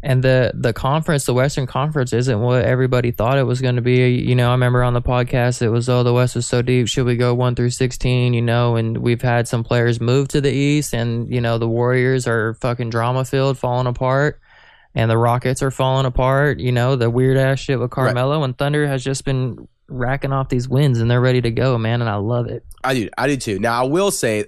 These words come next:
Speaker 2: I still think the West is deep. It's the deepest the West has ever been probably in the history of the N B A.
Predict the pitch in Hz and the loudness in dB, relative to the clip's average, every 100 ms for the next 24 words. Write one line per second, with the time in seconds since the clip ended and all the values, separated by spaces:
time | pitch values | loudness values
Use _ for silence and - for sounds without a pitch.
0 | - 117 - 208 147 127 120 - 95 104 | -4 -4 0 0 0 0 0 -2 -6 -6
1 | 131 117 92 _ _ - 131 - 127 151 | -4 -4 -6 _ _ -8 -6 -6 -4 -2
2 | 139 135 127 123 117 - 135 131 123 113 | -2 -2 -2 -2 -4 -4 -2 -2 -2 -4
3 | - 113 110 107 101 92 180 - 135 127 | -2 0 0 0 0 0 -2 -2 0 2
4 | 117 107 101 101 95 85 | 2 0 -2 -4 -4 -8